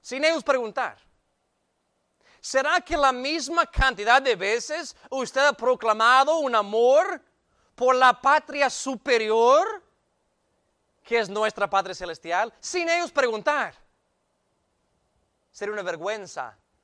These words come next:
si todavía tenemos más amor para el viejo hombre. Es más, doy gracias a Dios por el país en que nací. Otra vez, como dije ayer, no tuve voz ni voto por haber nacido aquí.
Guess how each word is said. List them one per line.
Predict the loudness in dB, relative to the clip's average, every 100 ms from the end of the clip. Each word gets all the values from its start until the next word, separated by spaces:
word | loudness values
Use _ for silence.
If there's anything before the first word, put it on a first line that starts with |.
| _
si | -20 -10
todavía | -2 2 2 0 -6 -8 -10 _ _ _ _
tenemos | -12 -10 -10 -8
más | -6 -4 -6
amor | -6 -6 -6
para | -6 -8
el |
viejo | -8 -12 -10 -12
hombre. | -12 -18 -20 _ _ _ _ _ _ -12
Es | -6
más, | -6 -2
doy | -2
gracias | 0 -2 -2 -6
a |
Dios | -6 -6 -8 -12 -20 _ _ _ _ _ _ _
por | -10
el | -8
país | -2 -2 -4 -10
en | -14
que | -12
nací. | -10 -10 -10 -10
Otra | -8 -6
vez, | -6 -8 -12
como | -18
dije | -14 -10
ayer, | -8 -6 -8 -10 _ _ -12
no | -8 -8
tuve | _ _ -10 -8
voz | -8 -10
ni | -8
voto | -8 -8 -10 -20 _ _ _
por | -8
haber | -8 -10
nacido | -16 -16 -16
aquí. | -18 -20